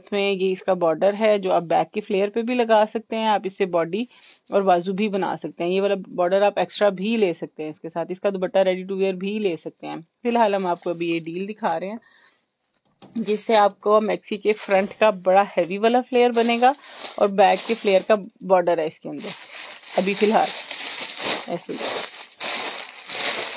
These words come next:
और ये कितने का जा रहा है, इसकी picture दिखा देंगे Maxi की।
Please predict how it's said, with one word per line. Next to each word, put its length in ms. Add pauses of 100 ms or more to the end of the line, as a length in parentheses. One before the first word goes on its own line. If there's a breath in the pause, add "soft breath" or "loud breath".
(440)
और 60
ये 120
कितने 300
का 120
जा 180
रहा 120
है, 60 (1600)
इसकी 300
picture 500
दिखा 260
देंगे 300
Maxi 340
की। 180